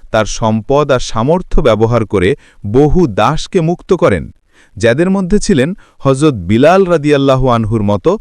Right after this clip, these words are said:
সাহসী মানুষ। তিনি কখনো নিজের আরামের কথা ভাবেননি। নবীজির পাশে দাঁড়ানোই ছিল তার একমাত্র লক্ষ্য। হযরত আবু বকর রাদিয়াল্লাহু আনহু ছিলেন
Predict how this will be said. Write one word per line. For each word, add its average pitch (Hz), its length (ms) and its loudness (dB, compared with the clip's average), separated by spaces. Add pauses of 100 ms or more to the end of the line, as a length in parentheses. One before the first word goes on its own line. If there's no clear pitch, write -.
(160)
সাহসী 180 520 -2
মানুষ। 82 520 -6 (520)
তিনি 117 200 0
কখনো 117 480 -2 (280)
নিজের 117 280 2 (140)
আরামের 127 460 0
কথা 180 260 -2
ভাবেননি। 156 540 0 (500)
নবীজির 156 520 2
পাশে 113 420 -2
দাঁড়ানোই 120 460 2
ছিল 101 360 0 (300)
তার 95 160 0 (140)
একমাত্র 165 600 -4
লক্ষ্য। - 440 -4 (880)
হযরত 104 480 0
আবু 110 260 0
বকর 151 360 0
রাদিয়াল্লাহু 117 540 0
আনহু 98 280 0
ছিলেন 127 420 -2